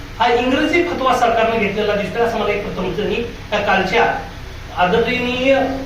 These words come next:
अ, अ, सत्सक, विवेकबुद्धी आणि ज्ञानाचा सागर असणाऱ्या निरीक्षकाच्या तोंडून जे शब्द ऐकले, ते निश्चितच एखाद्या, म्हणजे, माय बहिणीवर तुम्ही एखाद्याला बोलताय, एका शेतकऱ्याच्या मुलाला, आणि तो का मसाज पार्लरवाला नव्हता,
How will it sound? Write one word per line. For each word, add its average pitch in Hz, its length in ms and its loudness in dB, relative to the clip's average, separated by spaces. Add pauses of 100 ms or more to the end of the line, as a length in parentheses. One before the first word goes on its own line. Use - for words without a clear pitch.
अ, 175 80 0 (1040)
अ, 135 220 -6 (160)
सत्सक, 277 280 0 (100)
विवेकबुद्धी 247 480 2
आणि 240 160 4
ज्ञानाचा 220 600 2
सागर - 320 2
असणाऱ्या 240 460 2
निरीक्षकाच्या 233 600 2
तोंडून 226 380 2
जे 240 160 0
शब्द 233 200 -2
ऐकले, 196 560 0 (800)
ते 185 40 -4
निश्चितच 269 600 0
एखाद्या, 247 540 2 (260)
म्हणजे, 208 260 2
माय 175 220 4
बहिणीवर 262 460 2
तुम्ही 262 340 2
एखाद्याला 233 300 4
बोलताय, 208 380 2
एका 202 100 -2
शेतकऱ्याच्या 185 520 -2
मुलाला, 180 480 2 (260)
आणि 180 200 0
तो 240 80 2
का 247 260 0
मसाज 254 380 0
पार्लरवाला 233 680 2
नव्हता, 175 280 0